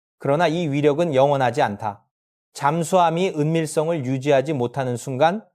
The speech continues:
모든 것이 뒤집힌다. 바닷속에서 들키는 잠수함은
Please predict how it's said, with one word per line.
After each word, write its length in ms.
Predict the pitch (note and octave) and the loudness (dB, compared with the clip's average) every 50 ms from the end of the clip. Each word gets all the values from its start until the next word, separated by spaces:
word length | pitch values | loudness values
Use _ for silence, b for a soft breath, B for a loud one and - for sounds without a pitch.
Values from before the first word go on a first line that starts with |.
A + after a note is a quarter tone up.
| _ _ | _ _
모든 380 | B2 A#2+ B2 C3 B2+ C#3 C3 | -2 0 0 2 0 0 0
것이 480 | A#2 A2+ A2 - - F3+ F#3+ F#3 _ _ _ _ _ _ | 0 0 0 0 -2 -4 -4 -6 _ _ _ _ _ _
뒤집힌다. 680 | - - C3 B2 C3+ C3+ - B2 A2 G2 F#2 F2+ - _ _ _ _ _ _ - | -8 -6 -4 -4 -4 -6 -6 -8 -8 -8 -8 -10 -12 _ _ _ _ _ _ -4
바닷속에서 580 | C3+ C3 C#3+ C#3 C#3 D#3+ D#3 D#3 D3 E3+ D#3+ | 0 2 2 2 2 0 0 0 0 0 -2
들키는 380 | D#3 D3+ D#3 D3+ - F3 E3 D#3 | -2 -2 -4 -2 -2 -2 -2 -2
잠수함은 640 | C#3+ D3 C#3 C#3 C3 D#3 C#3+ C#3+ D#3 A#2+ B2 A2+ | -2 -4 -6 -4 -2 -2 -2 -2 -2 -6 -8 -10